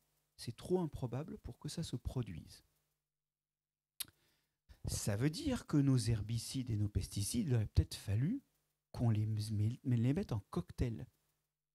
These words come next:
Ça aurait au moins permis qu'on en mette moins, puisque les résistances n'eussent point advenu. Mais il y a mieux. En fait, on peut faire des murs sélectifs non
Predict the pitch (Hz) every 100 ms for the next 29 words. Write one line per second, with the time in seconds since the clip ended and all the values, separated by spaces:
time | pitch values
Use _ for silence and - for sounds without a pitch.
0 | - - 117 127 180 220 - - 143 214
1 | - 131 113 113 - 208 269 - _ _
2 | _ _ _ - - 127 120 117 113 117
3 | 196 254 - - - _ _ _ _ _
4 | _ _ _ _ _ _ _ _ _ _
5 | _ 123 123 - - 185 - _ _ _
6 | _ 139 120 110 104 - - - - -
7 | - _ _ _ _ _ _ - - -
8 | - _ _ _ - 143 - 135 131 113
9 | - _ _ _ _ _ _ _ _ _
10 | - - _ 131 165 220 143 143 127 196
11 | 127 123 143 165 - 127 110 - - -
12 | - - _ _ _ _ _ _ _ _
13 | _ _ 135 147 151 156